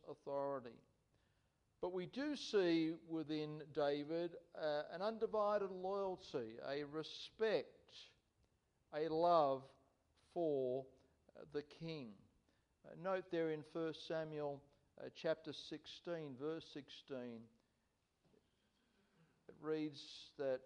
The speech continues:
uh, David playing his harp in helping the king with his mental well-being. "Let our Lord now command thy servant which are before thee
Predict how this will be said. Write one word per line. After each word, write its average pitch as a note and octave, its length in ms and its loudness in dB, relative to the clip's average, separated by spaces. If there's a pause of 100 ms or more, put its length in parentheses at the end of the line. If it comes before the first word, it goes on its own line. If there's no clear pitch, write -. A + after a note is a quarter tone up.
(120)
uh, C3 200 0 (920)
David F3 540 6
playing E3+ 440 4
his D#3 180 -6
harp D#3 520 4
in D3+ 140 -4 (140)
helping F3 640 0
the C#3+ 120 2
king B2 460 -8 (1040)
with C3+ 160 -8
his C3 480 -8
mental D3+ 440 -4
well-being. C#3 880 -2
"Let D#3+ 220 -2
our E3 160 6
Lord E3 360 2
now D#3+ 180 0
command D#3+ 540 0
thy E3+ 220 4
servant E3+ 640 -2
which C#3+ 260 -12
are D3 100 0
before F3 560 -4
thee C3 160 -4